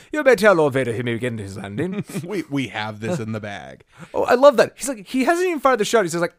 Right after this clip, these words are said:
Speaker 1: "We got this."
Speaker 2: <laughs> I mean,
Speaker 1: I mean,
Speaker 2: what,
Speaker 1: look,
Speaker 2: they,
Speaker 1: they got,
Speaker 2: they
Speaker 1: like,
Speaker 2: can't
Speaker 1: what, a cute
Speaker 2: overcome an obstacle like this
Speaker 1: <laughs>
Speaker 2: twice.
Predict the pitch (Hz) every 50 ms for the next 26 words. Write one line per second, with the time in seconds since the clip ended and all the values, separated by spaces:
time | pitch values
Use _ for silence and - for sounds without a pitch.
0 | _ 156 180 175 151 123 123 107 98 95 - - 101 98 110 - - 151 - 605
1 | 659 740 784 807 855 906 932 831 698 - 381 349 320 339 349 339 226 - - -
2 | - - 311 330 339 339 415 494 480 480 - - 240 294 370 339 262 311 330 320
3 | 320 285 285 277 277 262 - 302 302 302 240 240 - 180 202 214 226 185 202 196
4 | 185 - - - 196 196 180 160 147 151 160 165 - - - - 151 - 147 147
5 | 143 139 135 131 - 147 147 135 208 196 - - - 113 107 107 147 190 180 117
6 | 104 117 151 190 -